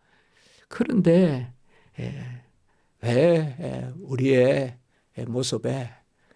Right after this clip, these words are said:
그러한 신선함이 덜할까? 그런 생각들을 해보면, 예, 또 다시금, 예, 다구치는, 예, 그러한 생각을 해봅니다.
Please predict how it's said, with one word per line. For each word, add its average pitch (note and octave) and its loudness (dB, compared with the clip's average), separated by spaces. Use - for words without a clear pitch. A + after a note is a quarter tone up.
그러한 F3 2
신선함이 D#3 2
덜할까? B2 -4
그런 A#3+ 2
생각들을 F3 4
해보면, C#3 0
예, A2+ -8
또 B2 -2
다시금, B2 -2
예, A2 -12
다구치는, B2+ -4
예, A#2 2
그러한 B2+ 2
생각을 C#3 4
해봅니다. C3 0